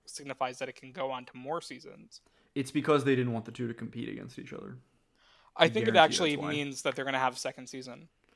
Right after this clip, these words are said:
Speaker 2: I think they could. I think they should.
Speaker 1: I think, yeah, I mean, they're gonna do the Captain America and the Winter Soldier.
Speaker 2: Yeah, which, that's already a thing. We already had Captain America and the Winter Soldier.
Speaker 1: But not the title. Come on.
Speaker 2: Not and.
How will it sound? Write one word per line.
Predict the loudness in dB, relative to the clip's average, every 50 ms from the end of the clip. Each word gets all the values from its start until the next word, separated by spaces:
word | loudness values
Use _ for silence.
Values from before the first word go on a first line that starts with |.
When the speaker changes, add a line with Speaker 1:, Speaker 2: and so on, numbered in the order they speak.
| _ _ -20 _ -2 _
Speaker 2:
I | 6 8
think | 8 8 6
they | 4 4
could. | 4 4 4 6 4 4 2 0
I | -2 -2
think | -2 -2 -2
they | -2 -2
should. | -2 -4 -6 -6 -8 -12 -18 -20 -20 _ _ _ _ _ -2 0
Speaker 1:
I | 2
think, | 2 2 0 0 -8 -18 -12
yeah, | 2 4 4 4
I | 4 2
mean, | 2 2 0
they're | 0
gonna | 2 2 2 2
do | 0 -2 -4
the | -2 -2 -2 0 0 -2 -2
Captain | 0 0 0 0 -2 -8
America | -8 -8 -10 -10 -12 -14
and | -14 -14
the | -12 -12 -12 -14 -16 _ _ _
Winter | -16 -16 -14 -12
Soldier. | -12 -12 -12 -12 -14 -16 -16 -16 -6
Speaker 2:
Yeah, | -4 -2 -2 -2 -6 -10 -16 _ -20 -10 _
which, | -2 0 0 0 -2 -2
that's | -2 0 2 2
already | 4 4 4 4
a | 4
thing. | 2 -2 -4 -4 -4 -8 -12 -14 -16 -8
We | -4
already | -2 0 2 2
had | 2 0 2
Captain | 0 -2 -2 -4 -8
America | -8 -8 -8 -10 -10 -12
and | -12
the | -10
Winter | -10 -10
Soldier. | -12 -12 -14 -14 -18 -20 -20 _ _ _ _ _
Speaker 1:
But | -10 -6
not | -2 0 2 4 2 2 0
the | -4
title. | 6 8 10 12 12 10 8 6 6 6 6 4 2 0 -2 -8
Come | -6 -2 2
on. | 2 2 2 2 2
Speaker 2:
Not | 2 4 4 4 2 0
and. | -2 0 0 2 4 4 4 2 2 -2 0 0 -2 -2